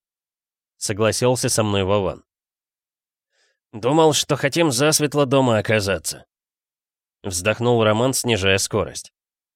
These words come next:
Нет, он не стал соблюдать правила дорожного движения, натура не позволяет.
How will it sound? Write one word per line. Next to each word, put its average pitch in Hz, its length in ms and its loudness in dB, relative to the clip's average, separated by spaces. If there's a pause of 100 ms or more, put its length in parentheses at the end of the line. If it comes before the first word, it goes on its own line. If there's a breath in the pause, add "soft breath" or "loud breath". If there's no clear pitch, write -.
(360)
Нет, 131 220 0
он 139 180 2
не 143 100 0
стал 165 280 2
соблюдать 131 480 -2
правила 131 380 2
дорожного 120 500 2
движения, 104 640 -2
натура 104 400 0
не 107 140 0
позволяет. 98 720 -2